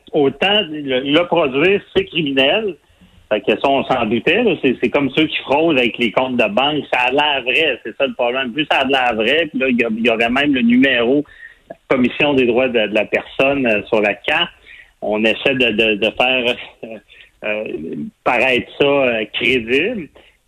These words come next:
Et également, ben, pas une bonne idée parce que ceux qui pourraient être tentés de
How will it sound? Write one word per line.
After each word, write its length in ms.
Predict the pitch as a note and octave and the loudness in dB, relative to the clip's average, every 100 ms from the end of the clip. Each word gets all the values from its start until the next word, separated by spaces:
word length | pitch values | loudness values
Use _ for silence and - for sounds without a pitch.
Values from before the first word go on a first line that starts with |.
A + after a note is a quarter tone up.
| _ G#3 | _ 2
Et 300 | G#3 G3 D3 | 2 4 2
également, 600 | D#3 C#3 C#3 D#3+ G3+ G3+ | 0 0 0 0 0 0
ben, 240 | C3 A2+ - | -2 -2 -2
pas 100 | F3+ | -2
une 80 | F3 | 0
bonne 200 | E3+ D3+ | -2 -2
idée 360 | C3 D#3+ A3+ E3 | 0 0 0 -2
parce 180 | C#3+ - | -4 -2
que 60 | C#3 - - | -4 -4 -2
ceux 200 | G#3 G#3 | 0 0
qui 160 | - | -6
pourraient 400 | - D#3 C3+ E3+ E3 | -6 0 2 2 0
être 320 | C#3+ C3 - | -2 -2 -2
tentés 480 | D#3+ D3 - G3+ | 0 0 0 -2
de 60 | G3 | -2